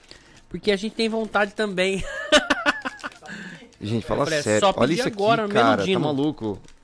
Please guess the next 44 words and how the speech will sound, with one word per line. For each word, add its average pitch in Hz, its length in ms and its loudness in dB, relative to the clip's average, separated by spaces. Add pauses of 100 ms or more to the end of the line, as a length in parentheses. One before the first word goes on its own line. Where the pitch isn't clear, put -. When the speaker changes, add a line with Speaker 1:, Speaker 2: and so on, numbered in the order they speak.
(880)
Speaker 2:
Coisa 117 240 0
linda. 110 460 0
Speaker 1:
Bonito, 165 320 -4
né? 196 180 -2 (480)
Speaker 2:
Porra, 101 280 -6 (160)
bom 107 140 -2
demais. 92 460 -2
Speaker 1:
Não, 170 140 -4
é 143 40 -4
bom, 131 220 -12
bom 143 180 -8
demais. 127 440 -10 (1080)
Gente, 156 220 -10
eu 143 60 -12
tenho 156 160 -10
que - 40 -20
falar 147 240 -4
e 160 40 -8
comendo, 180 440 -6
tá? 135 140 -4
Speaker 2:
Tem 175 80 -4
que - 60 -18
falar 107 260 0
comendo. 104 400 -6
Eu 107 60 -2
vou 127 120 4
experimentar 127 380 2
essas 113 180 -2
batatinhas 101 460 -2
aqui. 98 160 -4
Vou, 98 220 0
depois - 160 -8
Speaker 1:
Mano, 233 160 2
Speaker 2:
eu 185 40 2
dou - 0 -
Speaker 1:
mas - 60 4
Speaker 2:
uma 101 60 -2
Speaker 1:
pode 202 180 0
Speaker 2:
medida. 233 340 -4
Speaker 1:
comer. - 40 -12 (760)
Speaker 2:
Vou 98 120 -10
roubar 92 180 -2
aqui, - 180 -10
ó. - 40 -12